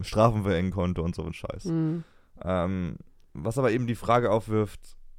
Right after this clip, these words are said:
Speaker 1: so, wa-, warum, nur weil, weil etwas, also der geldliche Aspekt der eine, aber eben auch das Kulturfremde, weil Gras sich nie so etabliert hat. Ähm, warum ist das so? Dann dürften wir in Deutschland auch zum Beispiel, dann dürfen wir heute auch keine Ananas essen oder,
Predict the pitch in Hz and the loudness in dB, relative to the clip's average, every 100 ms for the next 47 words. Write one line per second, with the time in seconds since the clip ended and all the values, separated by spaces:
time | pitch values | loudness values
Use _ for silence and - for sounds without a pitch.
0 | - - - - - - - 95 107 104 | -16 -16 -16 -16 -16 -16 -10 -4 -2 0
1 | 101 104 139 113 98 120 123 120 117 120 | 2 2 2 0 2 2 6 6 8 6
2 | - 120 110 - - - - - - 98 | 4 2 2 -2 -16 -20 -20 -6 -2 -2
3 | 95 - - - 101 98 107 123 113 - | -4 -10 -12 2 2 4 0 2 0 2
4 | 107 - 87 107 123 - 92 - 104 110 | 0 0 0 0 0 0 2 4 4 2
5 | 110 - 120 120 147 107 104 107 104 95 | 0 0 4 8 6 8 4 4 4 4
6 | - 101 110 95 107 98 82 90 110 107 | 4 4 4 -2 -2 0 0 2 2 2
7 | 101 - - - - - _ - - - | -2 -2 -20 -20 -20 -20 _ -20 -16 -2
8 | 85 95 98 73 69 107 127 156 165 - | 0 2 0 -4 0 2 2 4 2 4
9 | 98 92 101 120 123 131 117 113 98 82 | 4 4 6 4 4 4 8 10 8 2
10 | 113 110 117 117 80 - - 113 110 113 | 2 4 4 4 0 0 0 0 2 2
11 | 104 101 - - _ - - - - 107 | 2 0 -6 -20 _ -20 -20 -8 0 2
12 | 117 123 120 120 113 - 113 - 117 110 | 4 8 8 8 4 4 2 2 2 2
13 | 101 - 92 92 87 92 92 | 0 -2 -4 -2 2 4 4